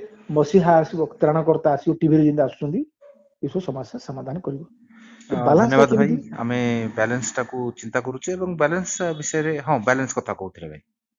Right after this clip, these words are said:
Speaker 1: ହଁ,
Speaker 2: କୁହନ୍ତୁ।
Speaker 1: ବେ-, ବାଲାନ୍ସଟା କଣ? balance ହଉଛି, ଉଁ, ଉଁ, ପ୍ରଥମ କଥା, ଗୋଟେ ଲୋକ କେତିକି ସମୟ ଟିଭି ଦେଖିବ, ସେଇଟା ସେ ନିଜେ decide କରିବାକୁ ପଡ଼ିବ।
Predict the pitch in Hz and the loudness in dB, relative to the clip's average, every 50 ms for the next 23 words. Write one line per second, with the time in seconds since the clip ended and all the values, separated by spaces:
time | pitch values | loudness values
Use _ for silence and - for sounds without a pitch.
0 | - 165 139 160 190 160 - _ _ _ - 151 - _ - 143 143 - - 147 | -8 -6 -6 -6 -6 -8 -12 _ _ _ -14 -14 -12 _ -8 -4 -4 -4 -2 2
1 | 139 156 208 254 277 269 - - 262 254 247 196 156 143 143 - _ _ _ _ | 2 2 4 4 0 0 0 -2 -2 0 2 2 2 0 -2 -8 _ _ _ _
2 | _ _ _ _ _ - 147 170 190 208 220 220 214 226 226 220 220 226 226 226 | _ _ _ _ _ -2 2 2 4 4 2 2 2 2 2 2 2 0 0 2
3 | 220 214 202 190 196 - _ _ _ _ _ _ _ - 202 175 170 170 170 165 | 2 2 0 -2 -4 -8 _ _ _ _ _ _ _ -8 -4 -2 -2 -2 -2 -2
4 | 165 165 160 151 - - 147 151 147 135 135 190 _ - 135 135 - - 180 185 | -2 -2 -4 -4 -6 -8 -8 -8 -8 -8 -10 -12 _ -8 -8 -6 -4 -2 -2 0
5 | 190 190 202 185 180 175 190 180 156 143 - 143 - - - 143 - - 208 208 | 0 0 -2 -2 -2 0 2 2 2 4 2 0 -2 0 -4 -4 -4 -4 -6 -6
6 | - - - 147 147 180 196 190 - 156 143 143 170 170 170 165 - 151 135 175 | -8 -8 -8 -4 -4 -4 -4 -4 -2 -4 -2 2 4 4 4 4 2 -2 -4 -4
7 | 233 _ _ _ _ _ - - - 147 170 165 - 202 165 139 131 123 175 180 | -6 _ _ _ _ _ -8 -4 -2 -2 -2 0 0 0 0 0 0 2 2 2
8 | - 123 - - 190 214 190 160 156 143 139 127 135 123 123 123 | 2 0 0 2 4 4 4 4 2 2 2 0 -2 -6 -10 -10